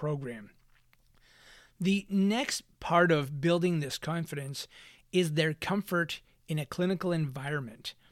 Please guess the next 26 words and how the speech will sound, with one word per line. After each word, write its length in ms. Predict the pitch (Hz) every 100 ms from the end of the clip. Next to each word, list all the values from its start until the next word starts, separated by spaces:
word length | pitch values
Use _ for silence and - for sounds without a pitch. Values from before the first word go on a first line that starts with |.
| _ _ -
All 120 | 143
right. 220 | 139 165 -
So 140 | - 160
if 120 | 160
they've 200 | 226 240
been 160 | 240 233
coming 380 | - 208 220
to 140 | - 170
you 160 | 165
for 200 | 147 165
a 60 | 147
bit, 280 | 131 165 -
and, 200 | 185 170
and 220 | 185 180
what 140 | 170 254
is 160 | 311
a 80 | 226
bit? 400 | 151 135 156 -
You 60 | 151
know, 60 |
how 200 | 143 196
long 340 | 247 226 208 208
should 200 | - 170
we 100 | 160
have 240 | 131 143
people 400 | - 175 170 147